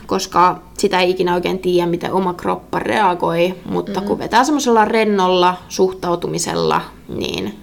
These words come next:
Speaker 1: hyvä tulee.
Speaker 2: Kyllä.
Speaker 1: Näin mä uskon.
Speaker 2: Kyllä.
Speaker 1: <laughs>
Speaker 2: Näin me kaikki uskotaan.
Speaker 1: Jep. No jos hei sit siirrytään vähän ajankäyttöön,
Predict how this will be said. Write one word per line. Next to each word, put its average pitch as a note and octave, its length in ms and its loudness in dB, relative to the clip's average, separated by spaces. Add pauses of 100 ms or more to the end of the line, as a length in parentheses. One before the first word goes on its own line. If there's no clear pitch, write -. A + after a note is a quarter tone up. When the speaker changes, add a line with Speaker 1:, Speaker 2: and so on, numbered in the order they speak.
(140)
Speaker 1:
hyvä F#3 220 2
tulee. B2+ 400 -4 (520)
Speaker 2:
Kyllä. F#3+ 360 2 (140)
Speaker 1:
Näin A3+ 240 2
mä F#3+ 100 -2
uskon. E3+ 300 -6 (280)
Speaker 2:
Kyllä. F3+ 560 2 (500)
Speaker 1:
<laughs> - 520 0
Speaker 2:
Näin F#3+ 180 0
me F#3+ 120 0
kaikki F#3 440 0
uskotaan. G3+ 580 -2 (220)
Speaker 1:
Jep. G3 400 4 (360)
No A3 140 2
jos G4+ 300 6
hei F#4+ 160 8
sit F#4 200 6
siirrytään C4 440 6
vähän B3+ 180 6
ajankäyttöön, F#3 1300 2